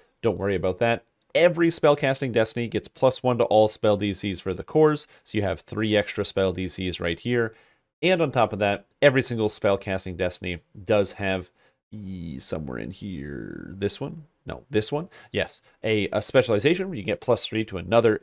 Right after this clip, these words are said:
individual spell D C, and of course, a tier five, which gives plus three to all spell D Cs, effectively giving you a plus twelve to all of your D Cs and a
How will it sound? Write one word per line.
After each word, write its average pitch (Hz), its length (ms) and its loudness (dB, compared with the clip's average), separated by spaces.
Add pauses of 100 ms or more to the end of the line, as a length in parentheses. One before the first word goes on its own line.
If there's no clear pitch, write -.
individual 139 580 2
spell 110 280 4
D 104 140 -2
C, 101 320 -4 (280)
and - 120 2
of 170 80 2
course, 113 380 2
a 110 120 2
tier 101 200 -4
five, 113 380 4
which 107 120 -6
gives 110 140 -4
plus - 240 -8
three 98 140 -8
to 92 80 -6
all 85 240 -4
spell 85 260 -4
D 82 160 -10
Cs, - 400 -10 (400)
effectively 139 400 2
giving 117 220 -4
you 110 100 0
a 101 80 4
plus 101 320 0
twelve 104 300 4
to 104 140 -4
all 202 200 8
of 143 80 0
your 123 140 2
D 117 160 0
Cs 107 360 -2 (380)
and 131 160 2
a 120 220 2